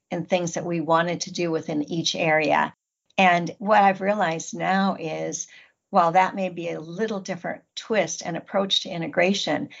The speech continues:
it's definitely part of the integration work. And it's a huge focus for Advocate Health in twenty twenty-three.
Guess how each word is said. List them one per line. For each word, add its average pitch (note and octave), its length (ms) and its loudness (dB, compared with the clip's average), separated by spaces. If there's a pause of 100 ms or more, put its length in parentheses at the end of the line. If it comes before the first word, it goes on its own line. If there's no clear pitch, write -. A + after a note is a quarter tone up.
it's G#3+ 260 -2
definitely F#3+ 500 2
part E3 240 -2
of E3 80 -6
the E3+ 100 -4
integration D3+ 560 -4
work. - 340 -4 (140)
And F#3 120 2
it's F3 160 -4
a F3+ 40 -2
huge A#3+ 800 -2
focus - 500 -2
for F3 120 0
Advocate E3 360 0
Health D#3+ 280 -2
in E3+ 120 -4
twenty D#3 260 -4
twenty-three. - 720 -6